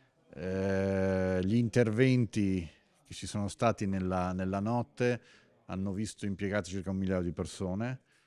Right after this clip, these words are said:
e strutture della provincia, vigili del fuoco permanenti, tantissimi volontari nelle varie valli del Trentino. A loro va il ringraziamento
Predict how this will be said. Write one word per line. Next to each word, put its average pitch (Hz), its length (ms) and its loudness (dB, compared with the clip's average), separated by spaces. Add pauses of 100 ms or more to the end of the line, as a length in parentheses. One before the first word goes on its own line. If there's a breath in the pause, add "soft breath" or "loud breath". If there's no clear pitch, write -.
(200 soft breath)
e 85 1400 -6
strutture 90 560 -6
della 82 180 0
provincia, 107 920 -2
vigili 87 300 -6
del 85 160 -2
fuoco 104 400 -2
permanenti, 92 640 -4
tantissimi 90 580 -6
volontari 107 760 0 (260 soft breath)
nelle 82 200 -6
varie 87 260 2
valli 87 300 0
del 82 420 -4
Trentino. 110 520 -4
A 101 40 -2
loro 87 260 -2
va 85 260 -2 (580 soft breath)
il 98 100 -4
ringraziamento 110 1040 2